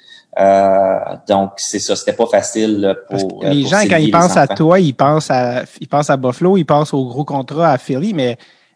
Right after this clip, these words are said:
Speaker 2: ça a pas commencé rock'n'roll. En fait, ça a commencé rock'n'roll, mais Phoenix, t'étais, mais tu le sais sûrement, t'es le deuxième choix de l'histoire des Coyotes,
Speaker 1: Correct,
Speaker 2: la
Speaker 1: ouais.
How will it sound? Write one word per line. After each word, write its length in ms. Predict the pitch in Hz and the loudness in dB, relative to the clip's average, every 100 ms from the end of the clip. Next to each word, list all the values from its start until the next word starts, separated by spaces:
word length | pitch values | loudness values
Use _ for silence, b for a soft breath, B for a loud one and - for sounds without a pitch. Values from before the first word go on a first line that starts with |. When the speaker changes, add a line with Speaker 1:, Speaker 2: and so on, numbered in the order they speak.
| _ | _
Speaker 2:
ça 200 | - 139 | -4 -2
a 40 | |
pas 140 | 131 180 | 0 0
commencé 680 | 175 151 143 135 190 196 - | 2 2 0 -2 -2 -4 -2
rock'n'roll. 840 | 143 135 151 170 160 151 233 170 147 | -2 0 0 0 0 0 0 -2 -4
En 60 | 156 | -4
fait, 140 | 175 | -2
ça 80 | 160 | -2
a 20 | |
commencé 480 | 131 156 156 147 226 | 0 0 0 -2 0
rock'n'roll, 540 | 160 143 143 143 185 170 | 0 0 0 0 0 0
mais 180 | 135 127 B B B | -2 -4 B B B
Phoenix, 540 | - 156 170 269 - | -6 -2 0 -2 -6
t'étais, 380 | - 143 185 190 - _ - | -10 -4 -2 -2 -4 _ -12
mais 180 | 135 131 | -8 -8
tu 140 | - | -10
le 20 | - | -8
sais 100 | 165 | -6
sûrement, 220 | 143 175 | -2 -2
t'es 140 | 160 | 0
le 120 | 135 131 | -2 0
deuxième 540 | 135 185 156 165 165 | 2 2 2 0 -2
choix 300 | - 160 180 | -2 -2 0
de 120 | 147 | -2
l'histoire 880 | 127 147 - - 156 220 170 123 - | -4 -6 -8 -4 -2 -2 -4 -8 -16
des 160 | 147 135 | -14 -12
Coyotes, 500 | 127 127 160 - _ _ - | -6 -4 -4 -8 _ _ -8
Speaker 1:
Correct, 200 | 101 | -6
Speaker 2:
la 40 | |
Speaker 1:
ouais. 20 | 101 | -6